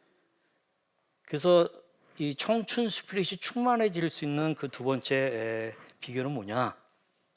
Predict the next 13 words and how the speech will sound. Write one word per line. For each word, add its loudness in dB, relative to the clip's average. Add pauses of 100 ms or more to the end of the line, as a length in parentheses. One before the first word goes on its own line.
(360)
역시 -6 (560)
이것은 -2 (1300)
성령의 4
역사인데, 0
성령의 0
역사는 0 (200)
빈 6
공간에서 4
일하시-, 2
나-, 0
나-, -2
나타나나요? 0 (880)
아니죠. -6